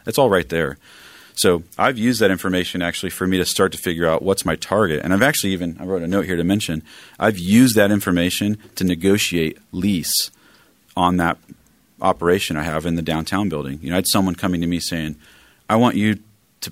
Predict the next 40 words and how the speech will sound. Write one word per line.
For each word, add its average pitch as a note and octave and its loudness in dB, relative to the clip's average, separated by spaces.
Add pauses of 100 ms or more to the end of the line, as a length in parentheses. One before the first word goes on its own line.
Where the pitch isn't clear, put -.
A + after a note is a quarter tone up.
(120)
to G2+ -2
come F#2 -2 (240)
bring G2+ 2
your G2+ 2
amenity F#2 2
to F2 -4
my E2 0
people. E2 -8 (480)
And, E2+ -2
um, D#2+ -4
I'm F2+ -2
gonna F#2 0
charge F2+ -2
only F2 0
thirty-two F2+ -4
dollars E2+ 0
a D#2 -8
square D#2+ -8
foot E2 -6
for - -10
you E2+ -6
to D#2+ -8
do E2 -4
that." D#2 -8 (840)
And G2 2
I - 4
said, G#2 0
"What A2+ 6
do A2+ 2
you, G2 0
what's A#2 4
the C3+ 6
opportunity?" A#2+ 2
"Well, G#2 4
we A2 4
got A#2+ 2
two C3 0
hundred C3+ 4
twenty C3 0
tenants." G#2+ -4